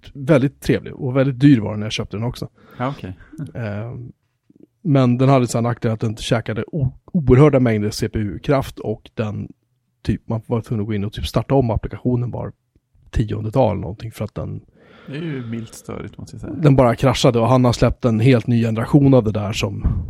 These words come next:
Speaker 1: som, eh,
Speaker 2: Kostar mer.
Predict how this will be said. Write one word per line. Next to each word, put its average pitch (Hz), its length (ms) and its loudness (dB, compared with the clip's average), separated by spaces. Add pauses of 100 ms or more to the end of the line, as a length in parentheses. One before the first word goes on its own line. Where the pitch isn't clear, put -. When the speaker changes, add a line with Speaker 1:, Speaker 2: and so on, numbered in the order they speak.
Speaker 1:
som, 101 460 -6
eh, 101 540 -12 (680)
Speaker 2:
Kostar - 280 -18
mer. 113 140 -14